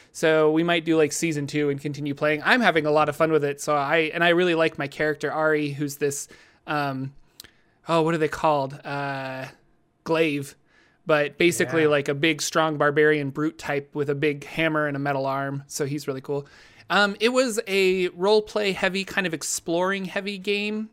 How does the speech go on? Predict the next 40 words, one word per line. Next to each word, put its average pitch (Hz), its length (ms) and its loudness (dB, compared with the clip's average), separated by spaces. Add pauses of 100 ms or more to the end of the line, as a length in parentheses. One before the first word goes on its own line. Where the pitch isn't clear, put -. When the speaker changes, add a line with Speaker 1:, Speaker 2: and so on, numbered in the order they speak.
Speaker 1:
We 180 400 -4
went 175 340 -6
to, 165 800 -2
um, 147 640 -8
we 190 100 -4
found 196 240 0
a 165 40 -4
city 185 400 -2
at 175 80 -4
the 156 80 -6
center 170 320 -2
of 151 100 -4
this 147 160 -6
area 156 300 0
that 151 120 -6
we're, 160 260 -2 (420)
that 160 120 -2
we're 156 120 0
hanging 160 260 -2
out, 151 320 -2 (720)
and, 151 500 -2 (600)
uh, 156 360 2
we 170 140 -2
just 170 320 -2
were 170 180 4
exploring 156 460 2
the 143 80 -4
city. 160 380 -2 (480)
But, 185 260 2 (840)
and 220 120 2
there's 233 200 4
nothing, 226 320 2
like, 160 200 2
super 180 360 -2
notable 147 500 4
to 151 140 -6
say, 151 240 2
I 143 80 0
guess. 143 320 -2
Uh, 143 460 -4